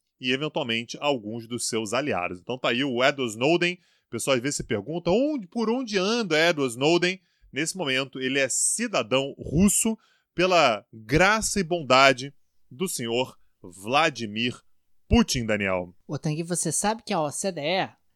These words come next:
Speaker 2: preparou um relatório bacana, bonito, robusto, chamou lá seus técnicos, muito bem remunerados, altamente remunerados, pra dizer, pra construir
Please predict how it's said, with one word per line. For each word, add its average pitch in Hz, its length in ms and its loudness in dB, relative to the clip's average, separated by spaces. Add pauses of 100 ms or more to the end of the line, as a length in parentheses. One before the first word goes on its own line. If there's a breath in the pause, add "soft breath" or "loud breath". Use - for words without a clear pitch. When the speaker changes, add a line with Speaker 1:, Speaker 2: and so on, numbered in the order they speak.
(120)
Speaker 2:
preparou 285 380 -2
um - 20 -2
relatório 240 380 -4
bacana, 226 880 -4
bonito, 220 520 0
robusto, 170 720 4
chamou 151 360 0
lá 165 180 4
seus 135 320 -4
técnicos, 156 880 0
muito 151 300 -6
bem 156 160 -2
remunerados, 143 800 0
altamente 151 500 -4
remunerados, 147 880 2 (400 soft breath)
pra 165 180 0
dizer, 147 760 -2 (140)
pra 151 140 -4
construir 156 920 -2